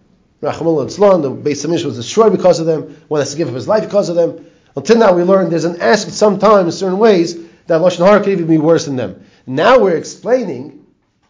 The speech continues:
that if a person speaks Lashon Hara,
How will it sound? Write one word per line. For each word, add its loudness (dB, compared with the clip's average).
that 4
if 0
a -14
person 4
speaks -4
Lashon 0
Hara, 2